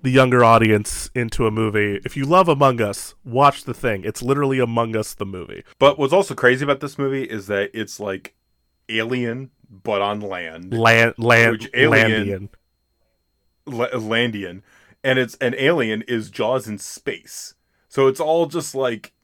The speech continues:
Speaker 2: it all feeds to each other. But we get something, all three of them are, like, great movies
Speaker 1: Mm-hmm.
Speaker 2: in their own right, with great scores. Um, uh, speaking of which, Ennio Morricone returns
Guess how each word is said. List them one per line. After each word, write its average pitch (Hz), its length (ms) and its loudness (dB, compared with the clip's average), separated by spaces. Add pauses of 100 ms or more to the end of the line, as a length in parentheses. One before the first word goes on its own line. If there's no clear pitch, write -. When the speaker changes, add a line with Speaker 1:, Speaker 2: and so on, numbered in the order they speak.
(160)
Speaker 2:
it 135 80 -8
all 180 240 -2
feeds 117 420 -12
to 104 60 -12
each 95 140 -14
other. 98 140 -4
But 110 160 -8
we 117 100 -8
get 156 260 -2
something, 127 400 -6
all 156 160 0
three 147 260 -4
of 120 80 -4
them 104 180 -4
are, 101 80 -6
like, 101 220 -8
great 113 300 -6
movies 107 340 -8 (280)
Speaker 1:
Mm-hmm. - 20 -10 (420)
Speaker 2:
in 113 80 -6
their 110 160 -4
own 113 160 -4
right, 95 320 -8 (240)
with 107 180 -8
great 127 280 2
scores. 101 680 -4 (420)
Um, 98 560 0
uh, 127 60 -4
speaking 135 300 -4
of 123 60 -2
which, - 260 -6
Ennio 135 260 0
Morricone 107 580 0
returns 101 800 -10